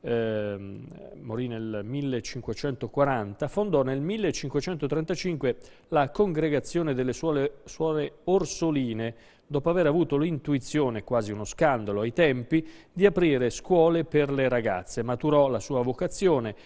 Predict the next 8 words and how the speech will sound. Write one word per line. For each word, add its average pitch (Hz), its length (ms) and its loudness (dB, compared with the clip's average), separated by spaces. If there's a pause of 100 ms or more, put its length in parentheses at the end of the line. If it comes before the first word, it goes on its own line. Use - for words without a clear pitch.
(160)
in 190 140 -2
occasione 113 460 -2
di 139 100 -2
un 151 120 0
viaggio 101 500 -6
in 139 200 -8
Terra 110 260 -6
Santa. 120 440 -20